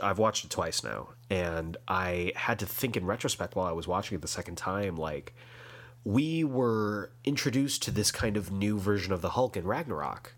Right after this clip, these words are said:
where he was, he's essentially a three-year-old. Like, he has the mind of a three-year-old, he has the vocabulary of, like, a four-year-old,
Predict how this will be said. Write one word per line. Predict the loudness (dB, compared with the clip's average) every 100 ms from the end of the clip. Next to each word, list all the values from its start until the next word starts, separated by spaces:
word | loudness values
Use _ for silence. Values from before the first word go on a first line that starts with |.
| -20 -20 -20 -10
where | 0 2 2
he | -2 2 2
was, | 4 4 2 2 0 0 0
he's | 0 2
essentially | 2 2 0 0 2 0
a |
three-year-old. | -2 0 2 2 -4 -6 -10 -20 -20 -20 -20 -2
Like, | 0 2
he |
has | 2
the | 2
mind | 0 0 0
of |
a | -4
three-year-old, | 0 2 4 2
he | 2
has | -2
the | 0
vocabulary | -2 2 0 0 0 0 -2
of, | -4
like, | -4
a | -6 -10 -16
four-year-old, | -14 -10 -2 0 0 -4 -8 -8 -12